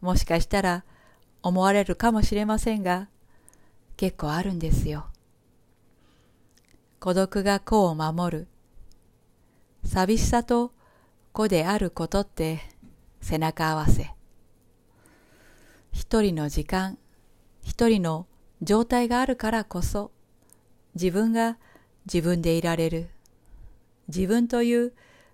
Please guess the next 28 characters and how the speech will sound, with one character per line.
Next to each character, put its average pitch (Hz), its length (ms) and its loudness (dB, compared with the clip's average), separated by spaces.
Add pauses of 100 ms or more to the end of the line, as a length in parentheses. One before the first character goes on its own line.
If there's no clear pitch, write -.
個 220 160 0
性 180 260 6
が 151 320 -8 (420)
保 180 260 0
て 202 160 0
る 165 160 -4 (600)
と 233 140 0
い 254 100 2
う 277 80 -2
こ 302 140 -4
と 311 140 -4
が 185 160 -2
言 151 180 -6
え - 20 -8
ま 160 200 -4
す。 - 180 0 (1800)
例 208 300 0
え 220 60 2
ば、 190 240 -2 (500)
全 175 260 0
寮 220 200 4
制 220 200 4
の 214 120 0
学 202 240 -2
校 208 180 -2
に 202 120 -2
入 196 260 0
る、 156 200 -6